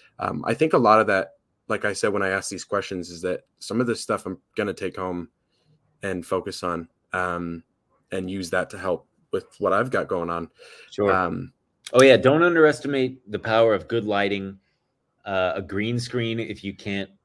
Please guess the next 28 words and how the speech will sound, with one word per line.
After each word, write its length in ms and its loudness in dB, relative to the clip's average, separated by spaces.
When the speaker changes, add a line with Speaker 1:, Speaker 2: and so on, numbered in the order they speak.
Speaker 2:
afford 360 -2
a 40 -6
set 420 0
and 160 -6
you 100 -6
wanna 280 -4
have 180 0
it 120 -2
just 220 -10
look 360 -2
a 40 0
little 280 -2
bit 200 -4
better, 220 2
you 160 -6
can 120 -6
Speaker 1:
Mm-hmm. 80 -4
Speaker 2:
always 240 -2
green 220 -6
screen 300 -10
something. 480 -10
Um, 480 -6
and 160 -8
confidence. 800 -8
Speaker 1:
Yeah. 180 0
Speaker 2:
Like, 200 -4
yeah, 260 -2
just, 340 -8